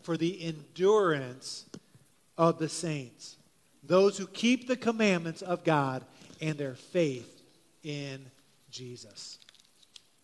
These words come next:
Now, I've been studying in a, in a book called Hope in the Last Days. I actually,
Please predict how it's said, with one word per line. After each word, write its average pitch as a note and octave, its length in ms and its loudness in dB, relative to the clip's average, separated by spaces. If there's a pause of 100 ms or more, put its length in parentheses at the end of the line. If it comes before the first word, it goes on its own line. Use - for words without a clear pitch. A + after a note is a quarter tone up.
(440)
Now, E3 120 2
I've F#3+ 140 4
been F#3+ 100 -2
studying G3+ 480 0
in F#3 80 0
a, F3 100 0
in F3 200 -2
a E3 40 0
book F3 300 0
called D#3 300 -4
Hope F3 300 -6
in E3 60 -12
the D#3 80 -10
Last D3+ 380 -8
Days. C#3+ 420 -6 (600)
I D#3+ 60 2
actually, F#3 600 2